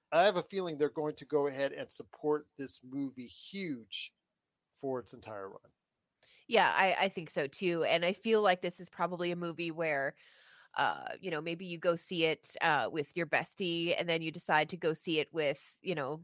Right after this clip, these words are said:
Speaker 2: the, the, you know, romantic partner in your life. And then you're like, "You know what, office bestie, we need to do something outside of the office. Let's go see Avatar." Uh, so I, I can see this being a movie, uh, that people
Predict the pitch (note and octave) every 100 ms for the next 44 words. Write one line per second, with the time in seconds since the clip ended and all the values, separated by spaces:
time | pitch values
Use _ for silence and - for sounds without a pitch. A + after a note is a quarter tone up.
0 | - F3 D3+ A#2+ D2+ - _ D#3+ E3 D3+
1 | C#3+ - _ F3+ A#2+ - G3 G#3 A3 G3
2 | G3+ - - F#3 F#3+ F#3 F#3 F#3+ F#3 F3+
3 | F3 F3 F3+ F#3 F#3 F#3 F#3 F#3 F3+ F3+
4 | F#3 A3+ C4 C#4 D4 A#3 C4+ D4 D4+ B3+
5 | C#4 - D#4+ E4+ C#4+ D4 C4+ A3+ A#3 A#3
6 | G3+ G#3 F#3+ C#3+ F#3+ E3 D#3 C#3+ D#3 -
7 | - - F#3+ - E4 D4 - F#3 - C#3
8 | A#2 - - G2 - _ - - - -
9 | - F3 E3+ D3 - G3+ F#3+ G3+ A3 A#3
10 | A#3+ C#4+ A#3 - B3+ G#3+ - G#3+ G#3 F#3+
11 | F#3 F#3 E3+ F3 E3 D#3+ _ _ _ _
12 | F3 E3+ E3 F3 D#3+ - F#3 E3+ D#3+ D3